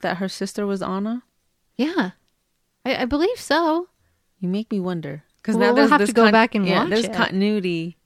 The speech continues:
Speaker 2: Yeah.
Speaker 1: Not necessarily continuity issue, but, like, storyline issue. Yeah, you're right. Why didn't, wouldn't Belle speak up?
Speaker 2: Mm-hmm.
Speaker 1: But again, she felt guilty, but like you said, they never raised that suspicion until this episode.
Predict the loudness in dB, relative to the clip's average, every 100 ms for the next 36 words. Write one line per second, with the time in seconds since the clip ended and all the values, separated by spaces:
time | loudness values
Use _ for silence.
0 | _ -2 0 0 -2 0 -2 0 -4 -4
1 | -8 -6 -4 -4 -6 -8 -8 -10 -6 -6
2 | -6 -10 -2 0 0 -2 -6 -8 -8 -10
3 | -12 -14 _ _ -4 -2 0 0 0 0
4 | -2 -4 -6 -4 -4 -2 -4 -2 -2 -4
5 | -8 -10 -4 -4 -4 _ _ _ -8 -8
6 | -8 -12 _ _ _ _ _ _ -2 -2
7 | -2 -2 -2 -4 -10 _ _ -16 -10 -8
8 | -6 -4 -6 -8 -12 _ _ _ _ -4
9 | -4 -2 -4 -4 -6 -8 -10 _ -2 -2
10 | -4 -10 -10 -6 -4 -2 -2 -2 -2 -2
11 | -2 -4 -6 -8 -10 -16 -8 -8 -8 -10
12 | -10 -8 -8 -8 -8 -10 -10 -14 -14 -12
13 | -14 -14 -14